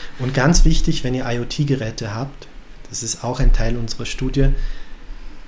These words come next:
schaut, ob ihr bei diesen Geräten die Passwörter ändern könnt.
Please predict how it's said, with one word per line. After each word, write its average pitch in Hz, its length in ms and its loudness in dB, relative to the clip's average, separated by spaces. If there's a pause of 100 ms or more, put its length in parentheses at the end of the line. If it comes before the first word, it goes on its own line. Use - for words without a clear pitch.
schaut, - 500 2
ob 131 200 -6
ihr 131 160 -2
bei 113 100 -6
diesen 113 260 -6
Geräten 110 400 -8
die - 80 -6
Passwörter - 520 -8
ändern 92 300 -12
könnt. - 380 -14